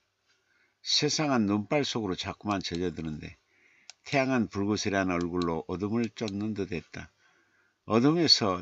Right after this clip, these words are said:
태연 아래는 bom부림 같은 현상을 하늘 가리는 눈발 속에서 찾아보라는 듯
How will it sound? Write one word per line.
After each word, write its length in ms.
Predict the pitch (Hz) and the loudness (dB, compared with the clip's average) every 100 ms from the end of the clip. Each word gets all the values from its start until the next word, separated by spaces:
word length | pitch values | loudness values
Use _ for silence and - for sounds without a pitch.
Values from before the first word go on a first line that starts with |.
| - | -6
태연 400 | 98 131 135 120 | -8 -4 -2 2
아래는 540 | 90 82 80 78 78 - | 2 2 -2 -4 -6 -6
bom부림 400 | 90 98 117 104 | -6 0 0 2
같은 300 | 92 - 107 | -2 -4 -6
현상을 440 | 101 95 - 80 76 80 _ _ - _ | -4 -4 -6 -8 -10 -16 _ _ -20 _
하늘 320 | - 139 151 139 | -6 0 2 4
가리는 380 | 120 107 98 | 4 4 2
눈발 360 | 92 87 107 101 | 0 0 -2 -2
속에서 460 | - 87 87 85 82 | -4 -4 -4 -4 -6
찾아보라는 840 | - 104 113 101 90 82 80 85 | -8 -6 -8 -6 -6 -4 -4 -4
듯 180 | 78 | -8